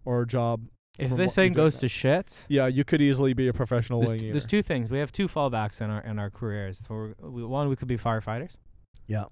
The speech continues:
Speaker 2: We've, we've been on record of saying that.
Speaker 1: Yeah.
Speaker 2: But just for the photo shoot, the calendar photo
Speaker 1: Just for the
Speaker 2: shoots.
Speaker 1: calendar year, yeah.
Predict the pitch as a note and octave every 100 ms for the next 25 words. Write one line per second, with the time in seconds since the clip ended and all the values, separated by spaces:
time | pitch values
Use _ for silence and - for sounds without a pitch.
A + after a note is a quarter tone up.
0 | - A#2 A2 A2 G#2+ A#2 A2 G#2 G#2+ -
1 | G2 F#2+ - G#2 G2 G2 G2 - A#2 A#2
2 | C3+ D#3+ F3 C3+ - B2 A#2 A2 G#2 G#2+
3 | A2+ A#2+ A2+ G#2+ G2 G#2+ G#2 A2 D3+ D3+
4 | C#3+ D3 C#3 B2 A#2+ A#2 G#2+ A#2+ B2